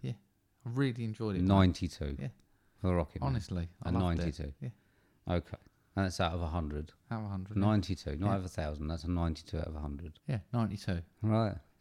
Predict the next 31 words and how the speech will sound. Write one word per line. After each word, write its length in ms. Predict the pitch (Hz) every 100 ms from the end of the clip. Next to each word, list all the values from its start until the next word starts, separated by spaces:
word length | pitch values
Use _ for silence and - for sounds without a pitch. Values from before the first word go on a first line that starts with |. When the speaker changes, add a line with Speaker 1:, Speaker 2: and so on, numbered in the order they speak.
| _
Speaker 2:
Okay. 340 | 113 120 - 95
Speaker 1:
Nearly 240 | 117 131 117
a 40 |
musical. 520 | 98 98 95 98 123 - _ _
Speaker 2:
Okay. 220 | 120 - 107
Speaker 1:
Got 160 | 107
great 180 | 123 117
music 380 | 101 104 101 -
in 100 | 113
it. 140 | 110 - _ - _
Bit 100 | 123
of 80 | 92
fun. 340 | - 101 98 98 _ _
Speaker 2:
Right. 240 | 101 104 101 -
Speaker 1:
Good. 220 | 101 78 - _ -
Speaker 2:
Okay. 360 | 123 - 113 135
Speaker 1:
Loved 240 | 98 -
it. 140 | 82 - -
Speaker 2:
Right. 320 | - 123 160 95 - - _ _ _
Okay, 220 | 110 -
I 120 | 87 92
got 140 | 101
fifty-six. 680 | - 98 92 - 80 - - _ _ _ _ _ -
Speaker 1:
Really? 420 | 107 165 117 90 -
Speaker 2:
Yeah. 220 | 98 71 73 -
Speaker 1:
Oh, 60 | 139
right, 300 | 185 135 135
okay. 120 | 110 107
Speaker 2:
Yeah. 180 | 107 80 - - _ _
Um, 420 | 95 95 95 90 - _ _
I, 220 | - 110